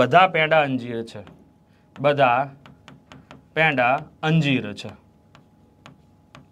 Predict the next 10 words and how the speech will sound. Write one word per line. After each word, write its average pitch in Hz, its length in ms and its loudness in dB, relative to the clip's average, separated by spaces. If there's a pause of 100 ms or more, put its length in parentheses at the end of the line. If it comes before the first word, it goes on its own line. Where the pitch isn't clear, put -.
(2000)
ઓકે, 185 200 4 (480)
અને 185 220 2
કંઈક 190 240 2
હવે 185 220 4
જે 185 160 -4
છે 208 60 0 (120)
કન્ક્લુઝન 185 560 -2
આવા 170 260 6
હોઈ 160 220 2
શકે. 131 200 -6